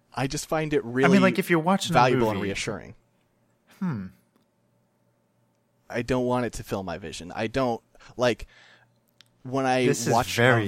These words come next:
Speaker 1: um, you-,
Speaker 2: interesting.
Speaker 1: when I watch a video on YouTube,
Speaker 2: Mm-hmm.
Speaker 1: I make it bigger. I go it in theater mode. I never full screen it.
Speaker 2: <laughs>
Speaker 1: That makes me uncomfortable.
Speaker 2: Well, I don't do that as much just because I'm probably, like, browsing something else at the same time.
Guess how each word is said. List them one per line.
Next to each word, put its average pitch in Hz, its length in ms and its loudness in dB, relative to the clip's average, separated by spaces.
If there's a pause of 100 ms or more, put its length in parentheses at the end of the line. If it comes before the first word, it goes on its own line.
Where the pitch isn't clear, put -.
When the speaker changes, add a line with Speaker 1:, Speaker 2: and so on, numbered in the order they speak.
Speaker 1:
um, 98 80 -4
you-, 120 60 -4
Speaker 2:
interesting. 104 500 -8 (140)
Speaker 1:
when 123 180 -4
I 123 100 2
watch 120 260 0
a 127 60 -2
video 117 300 -2
on 98 140 -6
YouTube, 156 480 -6 (240)
Speaker 2:
Mm-hmm. 120 260 -6 (100)
Speaker 1:
I 117 140 0
make 123 280 -2
it - 300 -4
bigger. 139 320 0
I 110 80 0
go 123 160 0
it 120 80 0
in 101 80 -6
theater 123 340 -4
mode. 180 300 -4 (260)
I 117 120 -2
never 113 420 -2
full 98 240 -8
screen 85 340 -12
it. 73 100 -8 (320)
Speaker 2:
<laughs> - 240 -14
Speaker 1:
That 123 140 0
makes 120 320 -4
me 107 120 -4
uncomfortable. 87 600 -12 (220)
Speaker 2:
Well, 92 300 -2 (840)
I 165 140 2
don't 185 240 2
do 160 100 0
that 123 180 0
as 107 120 -4
much 113 280 -4
just 120 160 -10
because 123 240 -6
I'm 101 160 -4
probably, 107 300 -2
like, 98 240 -4
browsing 104 380 -2
something 107 260 -12
else 95 180 -12
at 98 60 -14
the - 60 -18
same 92 240 -14
time. 98 500 -14